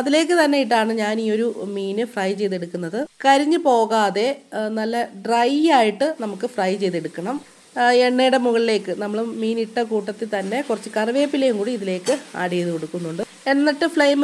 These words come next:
കൂട്ടിയും കുറച്ചും ഇട്ട് കരിയാതെ നല്ല മൊരിച്ചെടുക്കണം. ഈ ഒരു പരുവാകുമ്പോഴത്തേനും നമുക്ക് എണ്ണയിൽ നിന്ന് മാറ്റിയെടുക്കണം.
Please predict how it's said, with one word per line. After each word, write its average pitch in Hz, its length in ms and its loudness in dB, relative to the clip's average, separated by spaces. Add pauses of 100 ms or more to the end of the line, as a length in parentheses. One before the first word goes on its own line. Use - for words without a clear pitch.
കൂട്ടിയും 254 340 -2
കുറച്ചും 226 460 0
ഇട്ട് 214 160 -2 (120)
കരിയാതെ 214 580 2 (180)
നല്ല 208 160 -2
മൊരിച്ചെടുക്കണം. 220 880 -4 (180)
ഈ 311 100 2 (100)
ഒരു 349 180 4 (400)
പരുവാകുമ്പോഴത്തേനും 233 960 2
നമുക്ക് 214 300 -4
എണ്ണയിൽ 202 360 -4
നിന്ന് 202 240 -6 (180)
മാറ്റിയെടുക്കണം. 170 680 -8